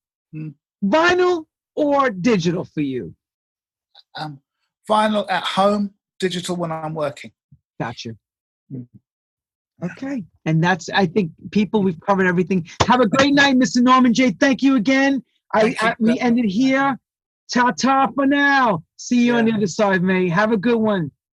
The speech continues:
Speaker 2: Thank
Speaker 1: Thank
Speaker 2: you.
Speaker 1: Thanks to Sharon for hooking me up as well.
Speaker 2: Oh, yes.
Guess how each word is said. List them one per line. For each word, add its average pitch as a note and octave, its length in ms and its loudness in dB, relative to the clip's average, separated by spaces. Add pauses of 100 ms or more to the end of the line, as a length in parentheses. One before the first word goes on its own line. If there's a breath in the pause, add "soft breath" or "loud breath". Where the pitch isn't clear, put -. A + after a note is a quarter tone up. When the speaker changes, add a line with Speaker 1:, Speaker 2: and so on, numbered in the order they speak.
Speaker 2:
Thank A#3+ 200 4
Speaker 1:
Thank F#3+ 140 2
Speaker 2:
you. F#3+ 160 0 (220)
Speaker 1:
Thanks G#3 180 -2
to G3+ 100 -2
Sharon F#3+ 400 2
for E3+ 120 -10
hooking F3+ 280 -6
me F3+ 80 -6
up F3 160 -6
as D#3 140 -14
well. D3+ 280 -6 (360)
Speaker 2:
Oh, G3 240 2
yes. D#3 540 -4